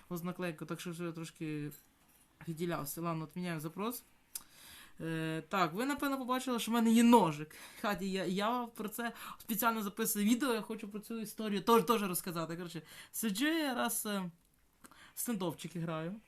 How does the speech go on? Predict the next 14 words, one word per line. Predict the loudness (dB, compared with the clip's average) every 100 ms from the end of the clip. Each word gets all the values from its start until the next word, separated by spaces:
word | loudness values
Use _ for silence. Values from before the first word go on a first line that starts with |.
| _ _ _
Ну, | -4
так, | -2 -2
так, | -4 -6
з | -8
таким | -2 0 2
може | 0
бути | 0 -4 -4
кожен, | -2 -2 -2
ті, | -6
хто | -10
поставив | -8 -6 -2 -2
запрос | -2 -6 -6 -6
на | -6 -6
ножик. | -8 -10